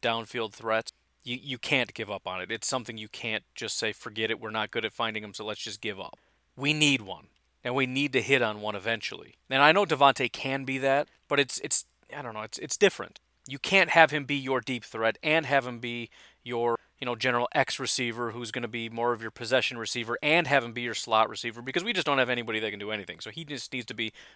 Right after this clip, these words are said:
we need guys that can do multiple things at the same time. I mean, multiple people that are doing multiple things on one play. And so while Dev-, Devontae's doing what Devontae does, we need another guy over on the other side doing what they do.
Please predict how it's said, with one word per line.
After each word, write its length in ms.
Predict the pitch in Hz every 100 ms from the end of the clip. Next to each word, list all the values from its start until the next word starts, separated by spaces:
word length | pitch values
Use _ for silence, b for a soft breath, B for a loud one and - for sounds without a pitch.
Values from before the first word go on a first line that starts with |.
| -
we 80 | 196
need 140 | 226
guys 220 | 175 160
that 80 | 147
can 100 | 139
do 80 | 139
multiple 420 | 135 135 131 123
things 300 | - 127 113
at 80 | 113
the 80 | 110
same 240 | 123 110
time. 300 | 113 104 76 - _ _
I 60 | 123
mean, 180 | 120
multiple 380 | 113 123 120 117
people 260 | 110 123 107
that 140 | 107
are 60 | 110
doing 240 | 104 113
multiple 360 | 110 113 - 110
things 260 | - 113 104
on 180 | 107
one 220 | 107 113 110
play. 440 | 123 110 87 - _ _
And 100 | 113
so 100 | 123
while 160 | 120 123
Dev-, 200 | 139 131 151 147
Devontae's 500 | 143 165 190 160 127
doing 200 | 147 135
what 140 | 127
Devontae 520 | 113 104 139 135 120
does, 280 | 104 104 104
we 100 | 123
need 160 | 131 123
another 260 | 127 147
guy 200 | 131 123
over 240 | 120 120 120
on 100 | 113
the 80 | 123
other 120 | 123
side 240 | - 107
doing 180 | 113 110
what 140 | 104
they 180 | 101 110
do. 180 | 95 -